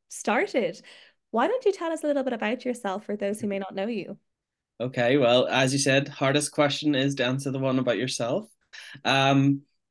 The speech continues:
Speaker 2: so yeah, I'm Darren, um, the face name behind, uh, the Average Joe Down Under Instagram podcast and, um, general, um, educator, um, at a school.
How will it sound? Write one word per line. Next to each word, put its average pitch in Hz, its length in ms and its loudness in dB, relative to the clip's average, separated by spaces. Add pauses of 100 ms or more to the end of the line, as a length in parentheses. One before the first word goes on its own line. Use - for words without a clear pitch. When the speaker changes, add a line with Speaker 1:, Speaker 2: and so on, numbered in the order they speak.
(340)
Speaker 2:
so 147 180 4
yeah, 120 260 4
I'm 127 160 2
Darren, 117 400 -2 (100)
um, 113 460 -4 (100)
the 113 420 -2 (340)
face 120 440 2
name 120 520 4
behind, 113 640 0 (100)
uh, 107 160 0
the 98 140 -2
Average 120 400 0
Joe 117 260 0
Down 113 240 0
Under 113 260 -2
Instagram 113 640 -2
podcast 113 840 -2
and, 135 480 -2 (280)
um, 113 500 0 (400)
general, 123 560 2
um, 110 540 -2 (160)
educator, 135 580 2 (100)
um, 113 460 0 (340)
at 117 140 -6
a 101 40 -8
school. 214 440 4